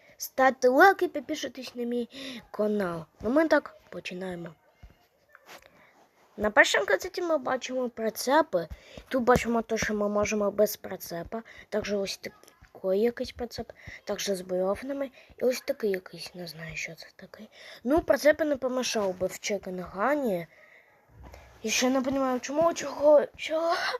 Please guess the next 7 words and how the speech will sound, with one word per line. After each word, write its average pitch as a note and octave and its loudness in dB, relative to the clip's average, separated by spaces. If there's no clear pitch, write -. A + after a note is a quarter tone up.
Скільки - 2
монітів. A#3+ 2
Ну, E4+ 0
концепт C#4 4
прикольний, C#4+ 0
прикольний G#3 -4
наш. F3 -8